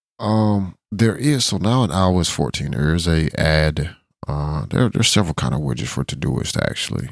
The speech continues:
Uh, one is a add new task, uh, and it's even customized down to, you know, letting you pick the project that it's gonna go to or the label that'll be applied to it. So it's pretty,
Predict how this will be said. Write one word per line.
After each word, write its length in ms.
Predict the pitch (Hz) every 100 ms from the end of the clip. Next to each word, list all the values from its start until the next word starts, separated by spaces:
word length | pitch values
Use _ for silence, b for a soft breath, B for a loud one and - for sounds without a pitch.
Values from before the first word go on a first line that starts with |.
| -
Uh, 520 | - - 62 67 - - _ 82
one 260 | 92 104
is 380 | 87 95 95 85
a 160 | 87 73
add 560 | 73 80 82 82 -
new 220 | 87 80 80
task, 600 | - 69 80 104 - - -
uh, 320 | 76 73 73 -
and 120 | 78
it's 140 | 80
even 280 | 117 120 92
customized 680 | 78 82 87 80 76 73 71
down 260 | 71 69 69
to, 200 | 73 71
you 140 | 78
know, 100 | 69
letting 280 | 69 71 73
you 140 | 73
pick 300 | 71 80 69
the 200 | - 62 -
project 680 | - 80 78 76 82 76 71
that 160 | 73 76
it's 140 | 78
gonna 240 | 80 76
go 200 | 76 76 73
to 200 | - 73
or 320 | 73 76 73
the 160 | 69
label 480 | 65 73 76 73 73
that'll 220 | 73 73
be 160 | 76 76
applied 460 | 71 - 78 76 -
to 180 | 80
it. 20 | 78
So 200 | 80 92
it's 220 | 90 92
pretty, 220 | - 107